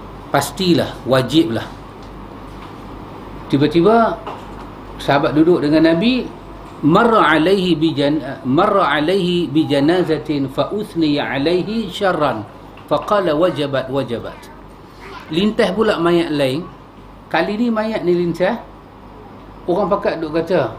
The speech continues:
"Alhamdulillah lah mati." Patut orang mati tahun sudah.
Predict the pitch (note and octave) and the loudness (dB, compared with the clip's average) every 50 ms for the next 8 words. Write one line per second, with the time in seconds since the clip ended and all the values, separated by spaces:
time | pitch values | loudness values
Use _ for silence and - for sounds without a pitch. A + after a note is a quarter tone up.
0 | - - - - - - - - - A2+ A#2 A#2 A#2 A#2 A2+ A2+ A2 A2+ A2+ A#2 | -16 -18 -18 -20 -20 -20 -18 -14 -10 -6 -4 -2 -2 0 0 -2 -2 -2 0 0
1 | B2 B2 C3 B2+ A#2+ A2+ A2 - - A2 G2 - - - - - - - - - | 2 2 2 0 0 -2 -4 -6 -6 -8 -8 -10 -14 -18 -18 -18 -18 -18 -16 -16
2 | - - - - - - - - - - - - - - - A2 A2 - E3 - | -14 -14 -14 -14 -14 -14 -14 -14 -14 -16 -16 -16 -12 -8 -6 -6 -2 0 0 0
3 | C3 B2+ C3 C3 C3 - C#3+ C3 C#3 C#3 C3+ C3 D3 E3 G3+ F#3+ D3+ | 2 2 2 2 2 0 0 0 2 0 0 0 0 2 2 2 2